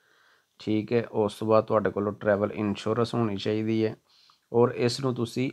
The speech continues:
ਆਨਲਾਈਨ ਅਪਲਾਈ ਕਰਨਾ ਹੈ, ਠੀਕ ਹੈ। ਅਗਰ ਵਿੱਚੋਂ ਕੋਈ ਚੀਜ਼ ਮਿਸਟੇਕ ਵੀ ਹੋਈ ਜਾਂਦੀ ਹੈ ਤੇ ਤੁਹਾਡੇ ਬਿਲਕੁਲ ਅੱਖਾਂ ਦੇ ਸਾਹਮਣੇ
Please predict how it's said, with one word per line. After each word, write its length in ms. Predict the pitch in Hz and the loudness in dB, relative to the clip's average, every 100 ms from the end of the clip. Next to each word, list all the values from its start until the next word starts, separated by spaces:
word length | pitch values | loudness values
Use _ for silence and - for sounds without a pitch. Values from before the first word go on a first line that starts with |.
| - | -4
ਆਨਲਾਈਨ 600 | 123 117 117 123 113 107 110 | 2 4 6 4 2 2 0
ਅਪਲਾਈ 400 | 104 - 101 92 | -4 0 2 2
ਕਰਨਾ 320 | 90 90 80 76 | 0 -4 -4 -10
ਹੈ, 100 | - - _ _ _ _ _ | -12 -18 _ _ _ _ _
ਠੀਕ 260 | 107 123 143 | -2 -2 0
ਹੈ। 100 | 151 - _ _ _ - | -2 -6 _ _ _ -6
ਅਗਰ 240 | - 147 147 | 0 2 2
ਵਿੱਚੋਂ 280 | 156 117 113 | 0 0 0
ਕੋਈ 120 | 127 | -2
ਚੀਜ਼ 300 | 123 120 117 120 - | 0 0 0 -2 -4
ਮਿਸਟੇਕ 520 | 120 131 135 - 135 | 0 0 0 -2 -2
ਵੀ 160 | 131 135 | 0 2
ਹੋਈ 160 | 127 104 | 2 2
ਜਾਂਦੀ 220 | 95 110 | 2 0
ਹੈ 40 | |
ਤੇ 160 | 120 120 | 0 -2
ਤੁਹਾਡੇ 300 | 127 123 98 | 2 4 4
ਬਿਲਕੁਲ 380 | 104 120 131 131 | 2 0 -2 -2
ਅੱਖਾਂ 220 | 117 - 113 | -2 -2 0
ਦੇ 100 | 110 | 0
ਸਾਹਮਣੇ 600 | - 104 110 117 117 | 2 2 2 2 0